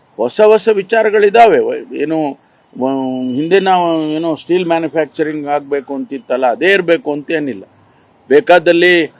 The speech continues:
ಈಗ ನಮ್ಮಲ್ಲಿ, ಆ, ಆ, ಮಿಟ್ಟಲ್ ಅಂತ ಇದ್ದಾರೆ, ಲಕ್ಷ್ಮಿ ಮಿಟ್ಟಲ್ ಅಂತ ಇದ್ದಾರೆ, ಅವರೆಲ್ಲ ದೊಡ್ಡ ಇಂಟರ್‌ನ್ಯಾಷನಲ್ ಲೆವೆಲ್‌ಗೆ ಹೋಗ್ಬಿಟ್ರು.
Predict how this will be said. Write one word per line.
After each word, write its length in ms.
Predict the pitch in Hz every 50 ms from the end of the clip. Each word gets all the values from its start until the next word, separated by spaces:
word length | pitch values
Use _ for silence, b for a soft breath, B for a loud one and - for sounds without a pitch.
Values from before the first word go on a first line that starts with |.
| b b b -
ಈಗ 140 | 143 143 151
ನಮ್ಮಲ್ಲಿ, 720 | 160 156 156 151 156 160 160 160 156 156 160 156 151 147 139 _ _ _ _ _ _ _ - 131
ಆ, 40 | 131 135 139 135 135 135 135 131 131 127 127 123 123 120 120 117 - _ _ _ _ _ _ _ - 120
ಆ, 120 | 120 123
ಮಿಟ್ಟಲ್ 500 | 123 139 156 147 _ - 190 185 180 170
ಅಂತ 220 | 160 147 143 131
ಇದ್ದಾರೆ, 540 | 156 160 160 143 127 120 107 110 120 - - _ _ _ _ _ _ _ _ _ _ _ _ _ - 117
ಲಕ್ಷ್ಮಿ 340 | 127 139 139 - - 165 160
ಮಿಟ್ಟಲ್ 440 | 160 156 143 123 - 143 139 143 143
ಅಂತ 200 | 160 156 - 135
ಇದ್ದಾರೆ, 380 | 131 117 120 117 117 123 135
ಅವರೆಲ್ಲ 340 | 139 139 147 160 180 208 226 254 214
ದೊಡ್ಡ 220 | 196 190 190 202
ಇಂಟರ್‌ನ್ಯಾಷನಲ್ 720 | 233 214 185 165 214 208 220 220 214 - - 208 190 185 185
ಲೆವೆಲ್‌ಗೆ 520 | 180 175 170 160 175 180 185 196 196 190
ಹೋಗ್ಬಿಟ್ರು. 480 | 160 143 123 110 107 - - 113 117